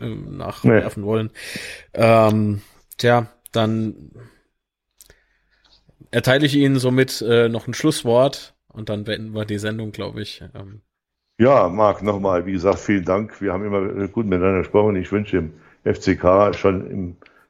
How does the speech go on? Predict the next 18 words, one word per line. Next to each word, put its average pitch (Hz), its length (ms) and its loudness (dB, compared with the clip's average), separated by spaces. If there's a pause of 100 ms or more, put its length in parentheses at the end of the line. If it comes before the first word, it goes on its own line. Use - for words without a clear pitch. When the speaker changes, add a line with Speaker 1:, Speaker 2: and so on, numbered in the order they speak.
(100)
Speaker 2:
äh, - 40 -8 (140)
alles, 95 560 2
alles 107 280 2
Gute. 107 680 2
Äh, 92 40 -14
wir 101 100 -2
müssen 110 260 0
sportlichen 104 460 -2
Erfolg 117 380 0
haben 101 280 0
dort. 92 360 -4 (380)
Die - 60 -4
Mitglieder 117 400 4
haben's 95 220 0
verdient, 98 600 -4
die 95 180 -6
ziehen 113 340 0
mit. - 380 -4